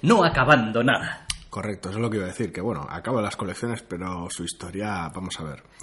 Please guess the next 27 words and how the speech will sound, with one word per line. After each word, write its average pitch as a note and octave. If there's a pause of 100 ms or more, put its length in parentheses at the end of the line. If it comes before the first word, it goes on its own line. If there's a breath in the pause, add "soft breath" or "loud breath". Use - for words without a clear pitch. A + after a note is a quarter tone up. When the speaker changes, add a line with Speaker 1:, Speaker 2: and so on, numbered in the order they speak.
(560 loud breath)
Speaker 1:
Y A3
todas D#3+
estas D#3+
colecciones F3
vomitan C#3
ahora, D3
así, C3
pero A2+
con, F#2+
con F#2+
gran C3
fruición, C#3
sobre C3
Secret B2+
Wars, G#2 (180)
el A#2+
evento. A2 (240 loud breath)
Speaker 2:
Pues A#2+
sí, C3
no C#3+
es, D3+
eh, C3
algo C3
ni B2+
mucho B2+
menos B2+
inesperado, A#2+